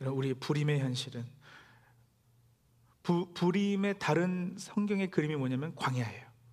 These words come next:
광야는 불임의 자리거든요.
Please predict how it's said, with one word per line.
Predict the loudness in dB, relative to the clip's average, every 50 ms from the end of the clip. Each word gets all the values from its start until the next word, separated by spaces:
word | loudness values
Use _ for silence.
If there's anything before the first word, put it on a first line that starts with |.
| -20 -20 _ _ _ _ _ _ _ _ _ _
광야는 | 0 2 2 2 2 0 0 -2 -4 -6 -10 -16 -18
불임의 | _ -2 0 2 2 2 2
자리거든요. | 2 0 -2 -2 -4 -6 -8 -10 -12 -12 -12